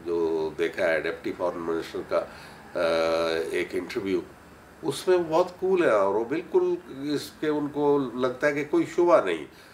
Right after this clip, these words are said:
और जिस अंदाज में रूस बोल रहा है, उसका भी मतलब है कि United Nation की report उनको पता है कि क्या आएगी। अगर यूनाइटेड नेशन की रिपोर्ट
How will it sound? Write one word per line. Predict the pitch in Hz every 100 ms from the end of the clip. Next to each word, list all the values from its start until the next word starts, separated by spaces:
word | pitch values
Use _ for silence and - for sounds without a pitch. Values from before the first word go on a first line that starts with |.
| - - -
और | 143
जिस | 180 180
अंदाज | 170 151 156 165
में | 170 170
रूस | 127 156 156
बोल | 156 147
रहा | 143 151
है, | 156
उसका | 147 139 202
भी | 196 185
मतलब | 143 131 135
है | 143
कि | 143 123
United | 113 113 120 143
Nation | 127 123 147 131
की | 131
report | 104 98 120 123
उनको | 123 120
पता | 135 165 165
है | 135 104
कि | 92 98
क्या | - 120
आएगी। | 101 80 80 73 76 - - - - - - -
अगर | 110 139 156
यूनाइटेड | 147 139 139 151 143
नेशन | 143 151 156
की | 151
रिपोर्ट | 139 139 139 156